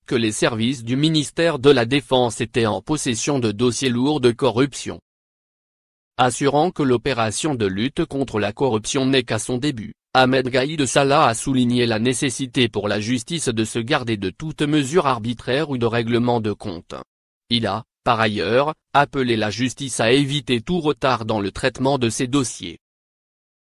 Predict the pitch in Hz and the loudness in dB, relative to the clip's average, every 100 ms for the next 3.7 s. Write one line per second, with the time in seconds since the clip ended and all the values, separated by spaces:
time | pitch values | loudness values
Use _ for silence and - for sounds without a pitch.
0 | _ _ _ 127 127 139 139 143 180 180 | _ _ _ -6 0 4 4 4 2 4
1 | 139 135 143 - 170 - 123 120 131 120 | 4 2 -2 0 0 2 2 2 4 2
2 | 110 110 - 180 147 135 123 110 160 139 | 2 0 0 2 4 2 0 -4 -2 0
3 | 120 120 160 175 107 95 | 0 0 -2 -2 -2 -4